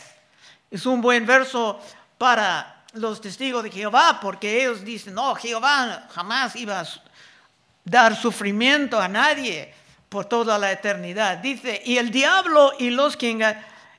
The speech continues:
engañaban fue lanzado en el lago de fuego y azufre, donde estaban la bestia y el falso profeta, y serán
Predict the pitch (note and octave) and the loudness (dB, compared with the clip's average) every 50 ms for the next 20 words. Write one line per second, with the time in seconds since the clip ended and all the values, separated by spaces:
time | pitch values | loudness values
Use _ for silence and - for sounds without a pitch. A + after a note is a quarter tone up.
0 | _ _ - A3+ A3+ A3 A3 G#3+ G#3 G#3+ A3+ B3+ C#4 D4 D4 B3 G#3 F#3 D#3+ D3 | _ _ -2 0 2 4 4 4 4 4 6 8 8 8 8 6 4 0 -2 -6
1 | C#3+ - - _ _ _ _ _ _ _ _ _ _ _ _ _ _ _ _ _ | -12 -18 -20 _ _ _ _ _ _ _ _ _ _ _ _ _ _ _ _ _
2 | _ _ - - _ - B3 B3+ C4 B3 A#3 A3+ A#3 - - B3+ C4+ D4 D4+ C#4+ | _ _ -20 -20 _ 2 4 6 6 6 6 4 2 2 6 10 10 10 10 10
3 | C4+ C4 A#3+ A3+ G#3 G3 G3+ G#3+ B3 C#4 D#4+ E4 D4 D4+ C#4+ C4+ A#3 - - C4 | 8 6 4 2 0 -2 2 6 8 8 8 8 6 6 4 4 2 0 4 8
4 | C#4 D4 D4+ C4 C4+ B3 A3+ G#3 G3 - - D#4 E4+ - - - E3 D3 C3+ - | 10 10 10 10 6 4 4 2 0 0 -2 -2 -2 -2 -4 -8 -8 -8 -10 -10
5 | - - - - - - - _ - B3 C4 B3+ C4 A#3 A3 - C#4 C#4 C4+ B3+ | -14 -20 -20 -20 -20 -20 -12 _ 2 2 2 4 2 0 2 4 6 8 8 8
6 | B3 A3+ G3+ F#3+ E3+ E3 F#3+ A3+ C4+ B3+ - - - D#4+ D#4+ D#4+ E4 E4+ E4 E4 | 6 4 4 4 4 4 4 2 0 0 -2 -6 -4 2 4 4 4 4 2 -2
7 | - - - - A#3+ A#3 A3 G#3 F#3+ - - B3+ C#4 C#4+ C4+ - A#3+ A3+ A3+ - | -6 -14 -8 -2 0 2 2 0 0 4 8 8 8 8 6 2 0 -2 0 -2
8 | G3+ G3 - A#3+ B3+ B3+ B3+ - C#3+ B2 A#2+ - - - - - _ _ - D4 | -4 -2 0 2 2 2 2 0 -2 -2 -2 -4 -10 -20 -20 -20 _ _ -2 0
9 | D4+ D4 A#3 - - - C#4 C4 B3+ B3+ C4+ D#4 F4+ F#4 F#4 | 2 2 2 0 0 2 4 6 6 6 6 6 6 6 4